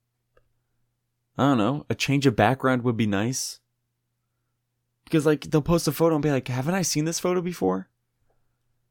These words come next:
And it's like, "Oh, wait, no, that, wa-, that was the other beach photo. That was beach photo number five hundred three. This one is five hundred four. Okay.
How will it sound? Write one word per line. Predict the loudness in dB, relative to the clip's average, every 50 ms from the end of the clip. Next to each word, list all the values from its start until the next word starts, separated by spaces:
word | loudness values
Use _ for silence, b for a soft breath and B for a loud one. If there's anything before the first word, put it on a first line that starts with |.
| _ _ _ -8
And | -6 -2
it's | 0
like, | 0 2 6 8
"Oh, | 8 10 10 8
wait, | 6 6 4 4 4 4
no, | 2 2 4
that, | 4 4
wa-, | 4 4
that | 2 2 2
was | 2 2 0 0
the | 2 2 4
other | 4 4 2 2 2 0 -2 -6 _ _ _ _ _ _ _ _ _ _ _ _ _ _ _ _ _ _ _ _ _ _ _ -12 -4
beach | 0 0 0 0 -2
photo. | -2 0 2 2 2 0 -2 -4 -6 -10 _ _ _ _ _ _ _ _ _ _ _ _ _ _ _ _ _ _ _ _ _ _ _ _ _ _ 2
That | 4 6
was | 6 4
beach | 4 4 2 2 2
photo | 2 2 4 4 6 4 4
number | 4 2 2 2 2 0 0
five | 2 2 2 4 4 2
hundred | 0 -4 -6 -6 -4
three. | -2 0 0 0 0
This | 0 -2 -2 -2 -2
one | -2 -2
is | -2 -2 -4 -4
five | -2 -2 -2 0 -2
hundred | -4 -6 -8 -10
four. | -6 -4 -2 -2 -2 -4 -6 -12 -12 -12
Okay. | -10 -10 -8 -8 -8 -8